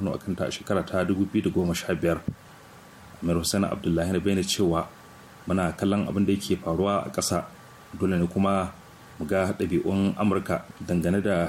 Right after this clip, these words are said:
cire takunkuman da aka ƙaƙabawa ƙasar Iran. Ya bayyana cewa abubuwan da ake ta faɗa har yanzu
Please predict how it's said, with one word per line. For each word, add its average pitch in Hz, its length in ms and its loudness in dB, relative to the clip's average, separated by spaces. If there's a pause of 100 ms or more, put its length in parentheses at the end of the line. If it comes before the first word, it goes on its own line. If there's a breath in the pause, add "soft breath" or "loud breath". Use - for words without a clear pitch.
cire 87 520 0 (120)
takunkuman 90 760 0
da - 120 0
aka 85 400 -4
ƙaƙabawa 92 560 0
ƙasar - 320 -4
Iran. 90 320 2 (840)
Ya - 100 -6
bayyana 92 220 0
cewa 92 640 0
abubuwan 98 360 2
da 85 200 0
ake - 260 -2
ta 98 220 0
faɗa 95 320 0
har 104 100 0
yanzu 85 300 0